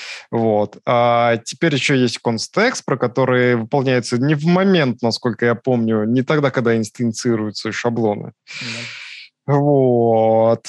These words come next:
Speaker 1: И в них тоже могут быть шаблоны. Ну, короче, будет больно.
Speaker 2: Да.
Speaker 1: Ну, в смысле, мой мозг болеть, я, и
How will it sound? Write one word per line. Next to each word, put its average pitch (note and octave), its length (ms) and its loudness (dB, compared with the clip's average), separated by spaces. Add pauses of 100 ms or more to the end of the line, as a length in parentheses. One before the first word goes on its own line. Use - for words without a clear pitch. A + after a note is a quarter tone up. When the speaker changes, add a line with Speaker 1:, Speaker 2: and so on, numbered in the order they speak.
(100)
Speaker 1:
И C#3 1040 4 (300)
в B2+ 140 -2
них D#3 640 2
тоже D3 360 2
могут C3 420 2
быть B2 180 0
шаблоны. C3 600 0
Ну, C#3+ 160 -8
короче, C#3+ 680 0 (840)
будет D3+ 420 0
больно. A#2 600 0 (100)
Speaker 2:
Да. - 200 -16 (200)
Speaker 1:
Ну, E3 140 2
в A#2 40 -2
смысле, B2+ 680 0
мой C#3+ 400 -2
мозг D3+ 380 0
болеть, C#3+ 500 0
я, A#2+ 160 0
и C#3 400 2